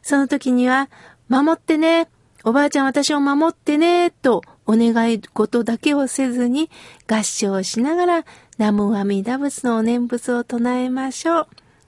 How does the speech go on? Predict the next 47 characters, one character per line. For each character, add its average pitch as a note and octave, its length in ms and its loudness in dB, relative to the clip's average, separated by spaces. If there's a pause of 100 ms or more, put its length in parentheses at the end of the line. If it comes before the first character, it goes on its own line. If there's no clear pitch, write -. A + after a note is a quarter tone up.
(200)
そ - 160 -2
し - 100 -4
て、 G#4+ 200 2 (300)
あ A3+ 100 0
の、 A3 200 2
お G#3+ 120 0
供 B3 280 0
え A#3+ 120 0
物 A#3+ 320 0
は A#3+ 140 0
ね、 D#4+ 220 0 (260)
あ A3+ 100 -2
の、 A3 200 2
お A#3+ 60 0
花 F#4+ 220 2
は F#4 120 4
も D#4+ 120 2
ち D4 160 -2
ろ B3 160 2
ん、 - 80 -6 (260)
あ A3 60 -4
の、 G3 160 0
託 G#3 300 -4
し - 100 -6
た G3 140 -4
ま G3+ 160 -2
ま A3 140 -2
で G#3+ 120 -4
い A3 40 0
い A#3+ 80 0
ん A#3 100 0
で A3+ 120 -2
す A#3+ 380 -2
が、 E4 260 -2 (360)
お B3 80 -4
供 D#4+ 260 0
え D#4+ 160 2
物 D#4+ 220 0
は、 E4+ 160 0 (240)
も G#4+ 100 0
し A#4 120 -2
も F4+ 160 2
生 D4+ 420 2
と A#3+ 140 -4
か A3 140 -4
だ G#3 140 -4
っ G3 60 -8